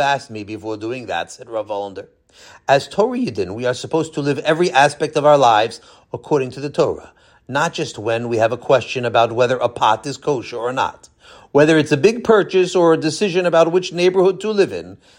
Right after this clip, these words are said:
everything we do affects our lives and Avodas Hashem." "Wow, I never knew that," Tzadok said.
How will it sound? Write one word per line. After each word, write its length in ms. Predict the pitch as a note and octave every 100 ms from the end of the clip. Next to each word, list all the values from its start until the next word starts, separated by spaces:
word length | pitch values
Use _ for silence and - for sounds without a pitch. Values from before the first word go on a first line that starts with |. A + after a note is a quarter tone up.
| _ -
everything 580 | D3 D#3 F#3+ - G3 G3
we 140 | G#3
do 280 | F3 D3 C#3
affects 420 | B2 - C#3+ -
our 200 | D3+ D#3
lives 680 | C#3+ A#2 F#2+ F2+ G2+ A#2 - _ _ -
and 140 | A2
Avodas 400 | A2+ A2+ A#2 A2
Hashem." 380 | A2+ G2+ D3+ F2 _ _ _ _ _ _ _ _
"Wow, 580 | D3 F#3+ A3 - - - _ _ _
I 100 | F#3+
never 280 | F#3+ C#3+ D#3
knew 200 | E3 A3+ E4
that," 180 | F#2 -
Tzadok 340 | - F2 F2+
said. 300 | - E2+ -